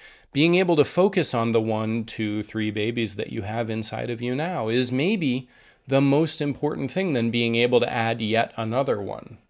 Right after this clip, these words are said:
from one to two or from two to three. That focus, that connection that you have with your current babies, maybe, needs to be able to be a contiguous and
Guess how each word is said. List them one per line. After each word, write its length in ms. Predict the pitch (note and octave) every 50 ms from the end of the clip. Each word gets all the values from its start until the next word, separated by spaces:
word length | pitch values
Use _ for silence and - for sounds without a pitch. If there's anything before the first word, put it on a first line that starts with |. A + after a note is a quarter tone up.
| _ _ _ _ _ _ _ _ _ _ _ _ _ _ _ _ _
from 240 | - - A#2 G#2 G2+
one 160 | G2+ G2+ G2+
to 100 | G2+ G2
two 300 | - - C3+ C3+ B2 G#2+
or 220 | F#2+ G2 G#2 G#2+
from 260 | G#2 - A#2 A2 A2+ G#2+
two 180 | - A2+ G#2+
to 80 | G2+ F#2+
three. 340 | - - D3+ D#3+ C3+ A#2 - - - - - - - - _ _ _ _ _ _ _ _ _
That 280 | - C3+ C#3 D#3 - -
focus, 540 | - - E3+ F3 F3+ F3+ - A#2+ G#2+ - -
that 320 | - - B2+ - - -
connection 720 | - - - C#3+ C3 C3 D3 D3+ - - - C#3+ C3 A#2+
that 100 | A2+ -
you 140 | - A2+ A2+
have 320 | F2 F#2+ C3 C#3+ C#3 A#2
with 160 | A2+ A2 G2+ G#2+
your 160 | G#2+ G#2+ G2+
current 400 | - - - A2 G#2 G#2 G#2 G#2
babies, 640 | A#2 C#3+ D#3 C3 A2+ G#2+ G#2+ A2 A2 - - - _ _ _ _ _ _ _ _ -
maybe, 540 | A#2+ A#2 C#3 F3+ F3+ - - - A2+ A#2+ A#2+ _ _ _ _ _ _ _ _ - - - - _ _ -
needs 600 | B2+ B2+ C#3 D3+ F3+ F#3+ F3+ D#3+ - - - -
to 200 | - - E3+ D#3
be 280 | C3 D3 C#3+ C#3 C3
able 580 | C3 C#3+ E3 E3+ B2+ G2 - - A#2 B2+ A#2 - _ _ _ _ _ _ _ _ _ _ -
to 240 | - - - C#3+ C3+
be 460 | B2 - C3+ C3+ C3+ C#3 C#3 C#3 C#3
a 420 | - - A#2+ A2 A2 A2+ A#2 B2
contiguous 1200 | A#2+ B2 - - B2+ B2+ B2+ B2+ B2 - - C#3+ D3+ C#3+ A#2+ A2+ G#2 F#2+ G2 G#2 A#2+ B2 - -
and 380 | - - C3 B2+ B2 B2+ B2+ A#2+